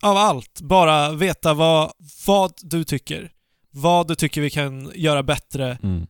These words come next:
Speaker 1: Eh, vad du tycker är bra. Snälla, låt oss veta.
Speaker 2: Ja, men och framförallt just för att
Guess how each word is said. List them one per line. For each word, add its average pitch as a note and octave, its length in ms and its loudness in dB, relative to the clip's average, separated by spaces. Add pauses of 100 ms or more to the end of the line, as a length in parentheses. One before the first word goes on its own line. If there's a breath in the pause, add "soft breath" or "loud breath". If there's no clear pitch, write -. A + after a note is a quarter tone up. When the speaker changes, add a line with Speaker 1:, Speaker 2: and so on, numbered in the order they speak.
Speaker 1:
Eh, C#3+ 220 -2
vad D#3 140 2
du D#3 40 0
tycker E3 260 -2
är D#3 60 0
bra. C#3 520 -2 (480)
Snälla, F3 580 -2
låt E3+ 340 -2
oss F3 160 -2
veta. D3+ 460 -6 (200)
Speaker 2:
Ja, A#2+ 100 -4
men D3 140 2
och D3+ 140 2
framförallt D3 600 2
just A#2+ 220 -2
för A2+ 80 -2
att G2+ 340 -2